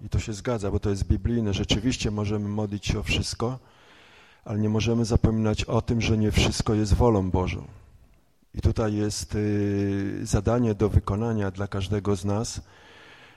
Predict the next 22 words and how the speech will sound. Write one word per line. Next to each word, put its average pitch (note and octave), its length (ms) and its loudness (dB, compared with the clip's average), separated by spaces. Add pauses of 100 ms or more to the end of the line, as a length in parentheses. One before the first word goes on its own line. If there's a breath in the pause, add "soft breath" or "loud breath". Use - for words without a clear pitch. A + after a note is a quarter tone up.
(120)
że G#2+ 480 4
jeśli G#2+ 320 4
przychodzą A2+ 520 4
nam A2 240 2
nasze A2+ 320 4
jakie-, G#2 400 0
nam A2+ 340 2
jak-, G#2+ 240 -2
na A#2 200 2
myśl A2 320 2
jakieś, G#2+ 600 0
y, G2+ 640 0 (520)
prośby G#2+ 480 4
o G#2 60 2
modlitwę, G#2 760 -2 (920 loud breath)
to G#2 480 4
zawsze A#2+ 320 4
musimy A#2+ 360 2
mieć A2+ 220 0
taki A2 500 0 (160)
bezpiecznik, A#2 1000 2
y, F#2+ 160 -8